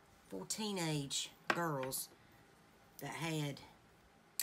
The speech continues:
teenage male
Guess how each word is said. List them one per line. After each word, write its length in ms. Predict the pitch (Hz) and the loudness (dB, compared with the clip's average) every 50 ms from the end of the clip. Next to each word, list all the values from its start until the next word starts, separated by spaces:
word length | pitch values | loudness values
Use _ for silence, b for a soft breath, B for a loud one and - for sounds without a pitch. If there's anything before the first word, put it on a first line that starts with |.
| - - - - - - - - - - - - - - - - - | 0 0 -4 -20 -20 -8 0 2 2 2 2 0 -14 -16 -20 -16 -10
teenage 840 | - - 196 185 175 175 175 170 165 160 160 156 147 - - - - - - - - - - - - - - - - - - | -6 -4 -2 -2 0 0 0 0 2 2 0 0 0 -2 -4 -6 -8 -12 -20 -20 -20 -20 -20 -20 -20 -20 -20 -20 -20 -14 -10
male 680 | 107 127 156 165 170 165 165 160 156 151 151 156 151 | -6 -2 2 2 4 4 4 2 2 2 2 0 -2